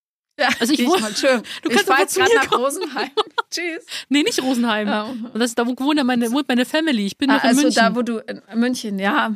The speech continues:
Speaker 1: wir sind ein bisschen auf dem Land, gebe ich zu. Aber ich krieg das schon hin.
Speaker 2: Okay.
Speaker 1: Ja, meine andere Freundin, weil das ist ja immer ein Dilemma, wenn du jemanden frisch kennenlernst,
Speaker 2: Ja.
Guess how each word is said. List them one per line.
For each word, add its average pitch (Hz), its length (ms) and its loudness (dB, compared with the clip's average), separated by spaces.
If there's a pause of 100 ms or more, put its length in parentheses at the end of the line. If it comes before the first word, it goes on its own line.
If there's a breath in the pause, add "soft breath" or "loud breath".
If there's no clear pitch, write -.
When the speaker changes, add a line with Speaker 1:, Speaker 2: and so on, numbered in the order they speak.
Speaker 1:
wir 208 140 -6
sind 220 160 -4
ein 202 100 -10
bisschen 214 300 -8
auf 185 140 -10
dem 180 100 -10
Land, 175 380 -8
gebe 170 160 -8
ich 160 120 -12
zu. 226 240 -6 (400 loud breath)
Aber 220 480 4
ich 208 80 -4
krieg 254 220 -2
das 220 120 -4
schon 190 160 -4
hin. 175 380 -2
Speaker 2:
Okay. 208 140 2
Speaker 1:
Ja, 208 160 4
meine 196 400 -2
andere 233 260 2
Freundin, 220 480 -2
weil 196 120 0
das 190 120 -2
ist 190 140 -8
ja 214 80 -2
immer 254 260 2
ein 214 120 -2
Dilemma, 180 520 0
wenn 196 140 0
du 190 80 2
jemanden 185 340 0
frisch - 300 -4
kennenlernst, 196 580 -2
Speaker 2:
Ja. 226 140 2